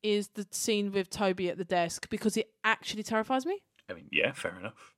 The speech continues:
Speaker 1: So yeah, my two stand-up moments, I'd say Toby at his desk. That always, that image always stays in my mind.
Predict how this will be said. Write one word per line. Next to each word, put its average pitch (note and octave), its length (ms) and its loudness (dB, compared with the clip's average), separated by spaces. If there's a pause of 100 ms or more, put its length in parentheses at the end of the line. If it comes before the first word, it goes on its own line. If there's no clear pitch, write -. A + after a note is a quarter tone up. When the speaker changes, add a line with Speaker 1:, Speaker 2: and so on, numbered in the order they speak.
(100)
Speaker 1:
So - 140 0
yeah, A#3 100 6
my G#3+ 120 2
two E4 160 0
stand-up D#4 280 0
moments, G3 500 0
I'd G3+ 120 0
say F#3+ 400 2
Toby C#4 400 0
at B3+ 80 0
his A3 160 -4
desk. - 840 -4 (1200)
That G#3+ 240 2
always, G3+ 440 4
that G#3 260 0
image E3+ 580 -2
always F3+ 280 0
stays F3 280 -2
in E3+ 60 -6
my E3+ 120 -2
mind. E3+ 460 -4